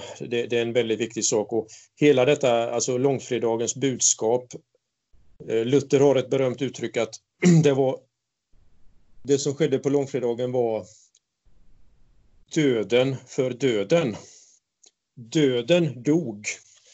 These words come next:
Att döden blev besegrad och, eh, inte längre härskar, utan nu härskar livet och att livet där har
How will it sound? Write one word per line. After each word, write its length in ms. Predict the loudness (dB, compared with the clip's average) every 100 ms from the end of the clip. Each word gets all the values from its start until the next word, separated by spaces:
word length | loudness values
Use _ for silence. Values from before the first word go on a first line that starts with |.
| _ _ _ _ _
Att 280 | -12 -10 -4
döden 480 | 2 4 4 0 0
blev 160 | 0 2
besegrad 800 | 2 2 0 -4 -2 -2 -2 -8 -20 _ _ -14
och, 320 | -14 -14 -14
eh, 260 | -8 -6 -6 -12 _ _ _ _ _ -8
inte 240 | -4 0 0
längre 260 | 0 0
härskar, 760 | -2 0 0 -2 0 0 -2 -6
utan 280 | -8 -6 -6
nu 100 | -4
härskar 640 | -4 -6 -6 -6 -6 -8 _ _ _ _ _ _ -14
livet 840 | -8 -6 -6 -2 -2 -2 -10 -14 -10
och 240 | -10 -6
att 200 | -8 -8 -14 -16 _ -8
livet 480 | -4 -4 -2 -2 2
där 200 | 0 0
har 220 | -2